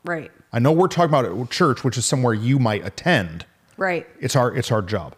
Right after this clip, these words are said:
Speaker 2: But for me, it was even more than that. I, uh, I was having a conversation a couple years ago with one of our directors,
Speaker 1: Mm-hmm.
Speaker 2: who our directors are, like, uh, guys who help us with finances and contracts and all that
Speaker 1: Yeah.
Speaker 2: stuff.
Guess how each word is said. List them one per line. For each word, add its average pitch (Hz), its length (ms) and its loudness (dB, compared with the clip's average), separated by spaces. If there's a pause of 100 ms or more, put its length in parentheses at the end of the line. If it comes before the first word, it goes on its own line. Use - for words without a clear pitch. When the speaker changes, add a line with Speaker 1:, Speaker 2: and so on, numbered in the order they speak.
(420)
Speaker 2:
But 151 140 2
for - 160 -2
me, 139 300 2
it 139 160 -2
was 117 180 0
even 113 200 0
more 110 240 2
than 107 180 0
that. 98 220 -6 (100)
I, 117 320 2
uh, 110 360 -2
I 110 260 0
was 117 200 -2
having 139 180 0
a 127 60 0
conversation 110 720 -4
a - 40 -12
couple 110 280 -4
years 107 240 -2
ago 104 180 -2
with 101 300 -4
one 117 100 0
of 101 80 0
our 101 100 0
directors, 90 720 -8
Speaker 1:
Mm-hmm. 170 100 -8 (520)
Speaker 2:
who 139 140 0
our 110 100 2
directors 104 500 -2
are, 98 200 0
like, 95 260 -6
uh, 92 480 -8
guys 101 240 -2
who - 80 -6
help 95 180 -2
us - 140 -10
with 101 80 -6
finances 95 640 -6
and 90 160 -10
contracts 92 580 -10
and 87 240 -10
all 95 140 -10
that 90 60 -8
Speaker 1:
Yeah. - 60 -10
Speaker 2:
stuff. - 200 -14